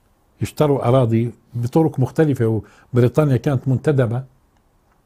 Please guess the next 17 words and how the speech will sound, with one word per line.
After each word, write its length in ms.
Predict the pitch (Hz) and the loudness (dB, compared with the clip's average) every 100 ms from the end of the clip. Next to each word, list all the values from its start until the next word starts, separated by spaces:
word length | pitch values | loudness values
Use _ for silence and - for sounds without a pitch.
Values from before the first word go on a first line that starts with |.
| _ _ _ _ _ _ _ _ _ | _ _ _ _ _ _ _ _ _
و-، 380 | - 117 123 120 | -2 2 2 0
وفي 240 | 120 - 147 | -2 2 4
بعض 340 | 131 131 131 | 4 2 2
ال-، 240 | 127 117 113 110 101 - - | 2 0 0 -4 -6 -8 -8
العائلات 720 | 95 95 127 143 127 151 160 131 | -10 -6 -4 -2 0 0 0 -2
اللي 120 | 113 | -2
كانت 320 | 143 135 123 | -2 -2 0
تمتلك 420 | 120 123 139 120 | -2 0 -2 -2
أراضي 280 | 123 139 123 | -2 0 0
في 120 | 139 | -2
فلسطين، 600 | 127 131 127 - 117 127 - _ _ _ _ _ _ _ - | -2 -4 -4 -4 -2 -2 -8 _ _ _ _ _ _ _ -8
آه، 100 | - | 0
ليست 800 | 170 175 143 - _ - 117 - | 2 2 -2 -4 _ -4 -4 -6
من 280 | 113 113 120 | -10 -2 -2
فلسطين 440 | 110 110 - 123 110 | -2 -4 -4 -4 -4
أصلًا. 340 | 127 - 92 - _ _ _ _ _ _ _ _ _ _ _ _ _ _ _ _ _ _ _ _ _ _ _ - | -6 -8 -14 -14 _ _ _ _ _ _ _ _ _ _ _ _ _ _ _ _ _ _ _ _ _ _ _ -2
آه، 260 | 120 120 | 0 0